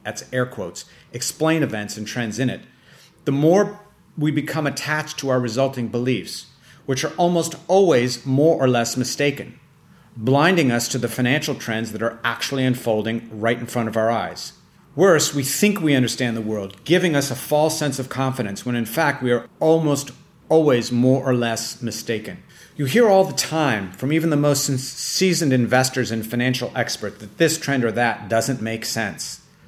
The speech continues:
It doesn't make sense that the dollar keeps going lower, or it makes no sense that stocks keep going higher. But what's really going on when investors say that something makes no sense is that they have a dozen or whatever reasons why the trend should be moving in the opposite direction,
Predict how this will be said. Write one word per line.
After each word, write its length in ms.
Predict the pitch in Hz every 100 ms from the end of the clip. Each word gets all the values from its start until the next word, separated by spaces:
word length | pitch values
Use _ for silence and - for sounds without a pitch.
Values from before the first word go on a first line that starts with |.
| _ _ _ - - -
It 80 | -
doesn't 240 | 196 202 196
make 160 | 175
sense 240 | - 165 123
that 120 | 123
the 60 |
dollar 260 | 107 131 139
keeps 300 | 131 139 123
going 320 | - 127 120
lower, 220 | 120 110
or 180 | - 127
it 100 | 123
makes 280 | 147 180 -
no 140 | 156
sense 420 | 135 - 156 107 -
that 200 | 120 120 - _ _ _ -
stocks 540 | - - 139 127 -
keep 280 | - 139 143
going 360 | 131 123 127 127 - _ -
higher. 400 | - 156 104 - - -
But 120 | - 131
what's 200 | 156 156
really 240 | 214 220
going 260 | 151 127 120
on 180 | 120
when 120 | 120 120
investors 420 | 110 135 127 117
say 200 | - 127
that 140 | 110
something 640 | - 135 131 123 113 113 101
makes 280 | 120 127
no 160 | 120 110
sense 640 | 104 131 107 92 - - - _ - - _
is 160 | - 127
that 220 | 151 147
they 120 | 147
have 280 | 131 147 165
a 40 |
dozen 600 | 127 107 143 151 175 180 170 - - _ _ _
or 160 | 147 131
whatever 400 | 127 143 156 147
reasons 500 | 131 143 135 101 107
why 220 | 117 143
the 100 | 139
trend 300 | 131 123 117
should 120 | 123
be 120 | 117
moving 260 | 120 123 127
in 80 | 120
the 180 | 123 -
opposite 480 | 139 147 - 120 -
direction, 500 | 104 98 - -